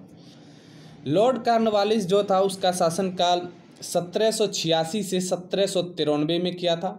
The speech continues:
इसने सत्रह सौ तिरानवे में प्रसिद्ध कॉर्नवालिस कोड का निर्माण किया। सत्रह सौ तिरानवे में कॉर्नवालिस कोड का निर्माण किया, जो शक्तियों के पृथक्करण सिद्धांत पर आधारित था।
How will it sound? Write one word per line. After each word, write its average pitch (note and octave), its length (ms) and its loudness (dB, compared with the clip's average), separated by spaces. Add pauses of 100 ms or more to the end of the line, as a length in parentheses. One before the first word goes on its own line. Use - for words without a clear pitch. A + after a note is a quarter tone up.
(320)
इसने C4 500 0
सत्रह A#3 460 0
सौ B3+ 140 0 (100)
तिरानवे G3+ 480 2
में E3+ 320 -2
प्रसिद्ध F#3+ 480 -4
कॉर्नवालिस F#3 800 0
कोड D3+ 300 0
का D3+ 160 -2
निर्माण A#2 380 0
किया। G2+ 220 -8 (200)
सत्रह D#3+ 500 -2
सौ D3+ 220 0 (760)
तिरानवे E3+ 500 2
में D3+ 280 0
कॉर्नवालिस F3 800 0
कोड C3+ 300 0
का C#3+ 160 -2
निर्माण D3+ 380 -2
किया, F3 220 -6 (960)
जो A3+ 380 0
शक्तियों A#3 680 -2
के G#3 180 0
पृथक्करण G3+ 680 -2
सिद्धांत D#3+ 580 -2
पर - 360 -2
आधारित A#2+ 440 0
था। F2+ 240 -14